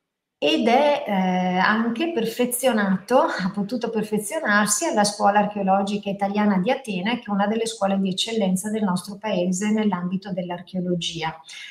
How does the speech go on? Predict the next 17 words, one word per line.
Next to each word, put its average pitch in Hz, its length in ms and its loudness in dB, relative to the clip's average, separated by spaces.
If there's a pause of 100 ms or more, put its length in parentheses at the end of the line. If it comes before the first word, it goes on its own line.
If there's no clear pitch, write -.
(120)
È 220 140 0
docente 226 560 6
presso 185 380 0
diverse 185 420 2
università 226 840 2
e 190 120 4
ora 196 300 4
declina 208 720 4 (280)
questa 226 220 -2
sua 247 240 0
competenza 220 880 2
su - 220 -4
Benevento 202 560 2
e 262 40 0
sul - 200 -8
territorio 196 920 2
beneventano. 185 1160 0